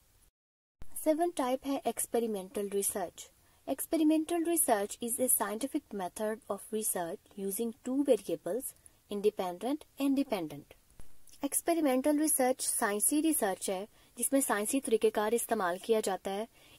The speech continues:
इसमें दो variables लिए जाते हैं, एक independent होता है और दूसरे को हम dependent रखते हैं।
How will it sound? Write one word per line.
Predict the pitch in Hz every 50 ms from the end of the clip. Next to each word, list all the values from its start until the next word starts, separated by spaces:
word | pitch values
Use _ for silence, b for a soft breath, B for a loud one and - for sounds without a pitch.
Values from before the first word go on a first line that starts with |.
| B
इसमें | 262 - - 277 285 233 202
दो | 208 254 285 320
variables | 302 277 226 233 247 254 240 254 277 285 277 - 254
लिए | 254 254 269 262
जाते | 262 247 240 - 262
हैं, | 262 262 262 - _
एक | 214 226 233 - -
independent | 220 214 208 214 - - 175 170 165 175 208 233 - 247
होता | 226 - - 226
है | 226 226 B B B B B B -
और | 220 214
दूसरे | 196 220 214 - - 269
को | 262 - 247
हम | 226 226 208
dependent | 190 208 - - 175 170 170 196 214 226 - -
रखते | 226 - - - 247 233
हैं। | 233 240